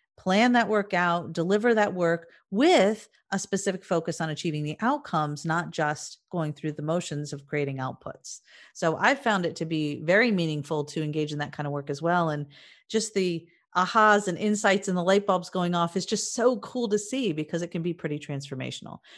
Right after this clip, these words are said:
Shoot, I'm even trying to teach my thirteen-year-old how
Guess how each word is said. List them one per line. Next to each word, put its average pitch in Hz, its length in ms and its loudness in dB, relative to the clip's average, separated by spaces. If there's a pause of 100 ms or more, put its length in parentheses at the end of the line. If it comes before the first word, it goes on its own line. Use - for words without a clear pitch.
Shoot, 196 280 0
I'm 220 260 2 (120)
even 208 240 -2
trying 190 180 -2
to 175 80 -2
teach - 460 -8
my 156 400 0
thirteen-year-old 139 760 -2
how 131 220 -4